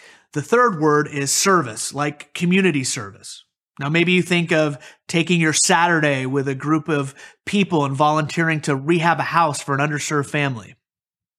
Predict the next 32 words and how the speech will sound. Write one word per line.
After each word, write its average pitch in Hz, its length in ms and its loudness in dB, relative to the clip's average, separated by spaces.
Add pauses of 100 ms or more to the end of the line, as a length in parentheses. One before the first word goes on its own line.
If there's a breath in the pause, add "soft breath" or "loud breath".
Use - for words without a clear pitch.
(580 loud breath)
Now, 170 100 2
in 247 160 0
the 240 80 2
modern 233 580 2
world, 170 380 2
we 170 200 0
have 180 300 2
a 156 80 -6
different 170 600 -2
word 180 420 2
for 160 180 -4
each 170 240 -4
of 165 120 -2
those 147 220 0
concepts. 170 680 -2
It's 131 160 -10
become 147 340 -4
common 151 580 0 (320 loud breath)
then 160 200 0
to 156 60 -2
think 160 260 -2
of 135 100 -4
worship 180 680 0
as 190 120 0
something 165 400 -2
that 160 140 -2
you 165 100 -4
do 160 200 -2
on 147 160 0
Sunday, 160 760 0
and 151 120 -2
your 143 220 -4